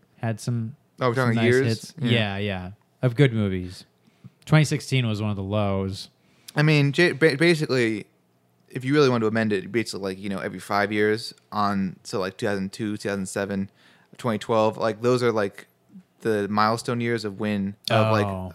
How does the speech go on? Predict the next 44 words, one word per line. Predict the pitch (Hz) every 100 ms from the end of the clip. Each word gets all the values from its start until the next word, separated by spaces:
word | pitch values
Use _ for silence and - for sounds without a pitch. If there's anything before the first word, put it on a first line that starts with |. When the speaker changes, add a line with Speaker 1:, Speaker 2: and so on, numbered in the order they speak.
| -
Speaker 2:
how, | - 113 85
like, | 107 113
you | 113
sing-, | - 135 127 120
you | 113
single | - 143 131 120
Speaker 1:
I | 117 117
could |
Speaker 2:
out | 120
Speaker 1:
see | - 123
that. | 104 95
Speaker 2:
the | 110
culture | - 135 135 - 123
of | 117
that | 117 110
decade, | 113 123 120
and | 120
you | 110
get, | 117
like, | 107 104
Speaker 1:
Totally. | 135 123 110 101
Speaker 2:
them, | 123 135 131 -
like, | 113 107
two, | 143
you | 123
get | -
two | -
pins | 127 147 156 160
there | 127 131
and | 120 110
there, | 101
like, | 98
Speaker 1:
Well | 123
Speaker 2:
ninety-two, | 135 139 135 - 139 139 135 - _ -
ninety-seven, | 123 123 117 131 120 117 120 -
eighty-two, | 123 117 - 117
eighty-seven. | 110 113 110 120 107 107 107 _
Speaker 1:
I | 143
mean, | 143 139
if | 135
we're | 160 160
looking | 160 151 127
for, | - - 120 113 107
like, | 104 101 98 95 -